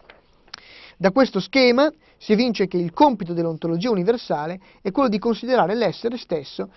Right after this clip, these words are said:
in qualunque sua forma. L'essere, scrive Rosmini, sotto qualunque sia forma, si considera a quel modo che a noi lo mostra l'idea, senza che l'idea stessa diventi esclusivo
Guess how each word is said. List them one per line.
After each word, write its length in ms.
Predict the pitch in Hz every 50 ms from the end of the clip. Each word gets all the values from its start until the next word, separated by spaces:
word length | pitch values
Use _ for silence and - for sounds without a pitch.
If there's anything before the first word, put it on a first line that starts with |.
| _ _ _ _
in 180 | 220 226 240
qualunque 480 | 226 - 277 240 233 254 269 240 294 277
sua 220 | - - 208 233
forma. 400 | 226 - 185 165 151 _ _ _ _ _ _ _ _ _ _ _ _ _ _ _ _ _ _ _ _ _ _
L'essere, 440 | _ 190 214 254 254 - - 285 269
scrive 300 | 240 - - 220 180 180
Rosmini, 500 | 170 165 151 165 170 175 165 170 190 190 _ _ _ _ _ _ _
sotto 300 | _ - 185 185 - 208
qualunque 400 | 208 208 208 240 254 233 - 233
sia 180 | 196 - 220 202
forma, 460 | - 214 196 196 190 185 185 190 190 _ _ _ _ _ _ _ _
si 180 | _ - 196
considera 680 | 175 220 226 214 190 - - 254 233 190 208 196 185 -
a 120 | - 185 185
quel 220 | - 202 190 185
modo 480 | 180 190 214 233 233 208 202 208 202 _ _ _ _ _ _ _ _
che 120 | _ - 190
a 40 | 196
noi 280 | 202 240 254 254 247
lo 100 | 214 202
mostra 340 | 185 190 208 208 - - 208
l'idea, 400 | 208 196 165 156 143 139 131 131 _ _ _ _ _ _ _ _ _ _ _ - - _ _ _
senza 340 | - - 240 262 226 -
che 100 | 226 -
l'idea 200 | 226 226 190 208
stessa 380 | 190 - _ 269 262 233 - 202
diventi 500 | 190 190 170 180 190 185 180 - 170 175
esclusivo 680 | 165 - - - 170 160 160 175 190 175 151 156 151